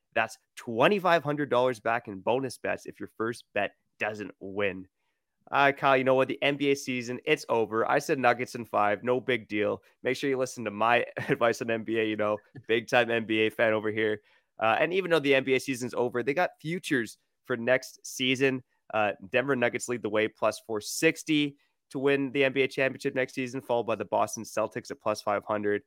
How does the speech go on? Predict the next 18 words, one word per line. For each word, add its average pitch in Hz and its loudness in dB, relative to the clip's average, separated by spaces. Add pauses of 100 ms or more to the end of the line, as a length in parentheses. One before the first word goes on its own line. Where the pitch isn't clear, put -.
(200)
and 101 -6
Milwaukee 101 -2
Bucks 98 -4
also 104 -4
at - -10
plus 98 -4
five 101 -4
hundred. 101 -4
My 107 0
Portland 113 -2
Trail 120 2
Blazers 113 -2 (240)
all 113 2
the 123 -2
way 113 2
down 104 4
at 98 -6
plus - -2